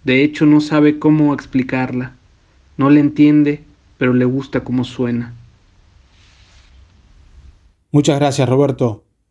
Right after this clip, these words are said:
Speaker 2: Fue un placer tenerte por acá. Es el turno ahora de escuchar a nuestra querida Paola Tena, que desde las Islas Canarias nos va a contar sobre otro libro de microficciones musicales,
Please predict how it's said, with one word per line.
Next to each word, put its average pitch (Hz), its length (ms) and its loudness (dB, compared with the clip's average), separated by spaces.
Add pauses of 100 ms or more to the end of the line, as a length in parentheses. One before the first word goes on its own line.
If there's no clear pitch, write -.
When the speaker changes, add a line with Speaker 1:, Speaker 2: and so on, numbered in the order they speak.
(160)
Speaker 2:
Fue 135 140 -8
un 127 40 -6
placer 127 340 -2
tenerte 127 340 -2
por 120 160 -2
acá. 110 260 -6 (1000)
Es 160 140 -2
el 170 140 0
turno 202 220 4
ahora 196 200 2
de 160 80 2
escuchar 147 380 -2
a 160 40 2
nuestra 131 240 -4
querida 143 580 -2 (120)
Paola 143 380 0
Tena, 113 380 -4 (960)
que 139 120 0
desde 127 240 4
las 123 200 -2
Islas 165 240 2
Canarias 151 680 0 (760)
nos 123 140 0
va 180 60 2
a - 20 0
contar 160 300 0
sobre 156 280 2
otro 143 200 0
libro 139 180 4
de 127 80 2
microficciones 123 640 -4
musicales, 113 720 -6